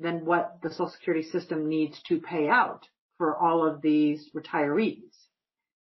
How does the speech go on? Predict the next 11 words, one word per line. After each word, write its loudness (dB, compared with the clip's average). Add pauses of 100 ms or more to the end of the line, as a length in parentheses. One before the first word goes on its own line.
(580)
And 0
so 4
they 4
had 0
established 0
back 0
in -4
the -2
day 0
a -4 (160)
trust -2